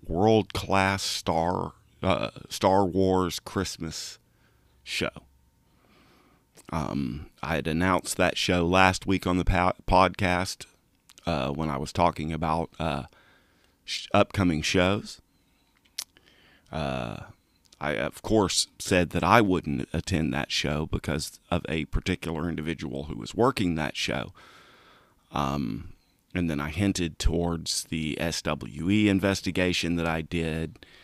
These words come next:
And, uh, I didn't use any names at that time, but I, I'm,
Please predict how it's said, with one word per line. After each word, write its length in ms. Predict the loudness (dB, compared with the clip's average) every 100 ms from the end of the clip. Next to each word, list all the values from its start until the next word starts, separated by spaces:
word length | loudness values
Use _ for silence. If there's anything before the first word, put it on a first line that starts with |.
| -10 -10 -14 _ -14 -6
And, 460 | -4 -4 -4 -4 -4
uh, 460 | -4 -4 -6 -8 -12 -18 _ -20 -20 -20 _ _ _ -20 -20 _ -20 _
I 60 | 0
didn't 240 | 2 4
use 260 | 4 4 2
any 180 | 0 0
names 380 | -2 -2 -4 -8
at 120 | -6
that 220 | -4 -4
time, 240 | -4 -2
but 100 | 0
I, 300 | 2 2 4
I'm, 220 | 2 0